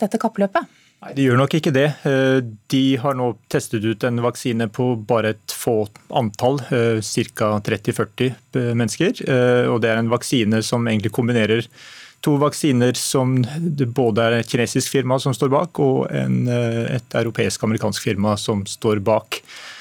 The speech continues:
Speaker 2: Eh, så det er en så-, såkalt prime boost, at man først gir den ene vaksinen, og så venter den noen uker og gir den neste vaksinen. Det som er det store utfordringen, det er at vi rett og slett ikke ka-, har kunnskap om denne vaksinen virker.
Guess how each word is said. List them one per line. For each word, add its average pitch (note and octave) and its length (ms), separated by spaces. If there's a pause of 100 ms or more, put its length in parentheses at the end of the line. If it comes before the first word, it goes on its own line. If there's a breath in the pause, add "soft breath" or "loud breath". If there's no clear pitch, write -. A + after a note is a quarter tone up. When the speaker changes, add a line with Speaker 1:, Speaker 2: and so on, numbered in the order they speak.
(240 loud breath)
Speaker 2:
Eh, A2+ 300
så G#2+ 120
det A2 40
er G#2+ 80
en G#2 60
så-, A2+ 340
såkalt A2+ 220
prime A#2+ 400
boost, C3+ 360
at A#2+ 140
man A#2 120
først - 220
gir C3+ 80
den A#2+ 160
ene G#2 60
vaksinen, B2 340
og D3+ 100
så C3+ 100
venter A#2+ 240
den A2+ 100
noen A#2+ 220
uker D#3 160
og D3+ 80
gir A#2 120
den G#2 80
neste A2 280
vaksinen. G#2+ 480 (480 loud breath)
Det C3+ 120
som C3 100
er B2+ 60
det C3 100
store A2+ 640
utfordringen, C3 440
det A#2+ 100
er A#2+ 100
at G#2 160
vi A2 160
rett G#2 160
og - 80
slett A2+ 160
ikke G#2 160
ka-, A#2 300
har A2 160
kunnskap D#3+ 500
om F3 80
denne G#2+ 240
vaksinen G#2 500
virker. A#2+ 320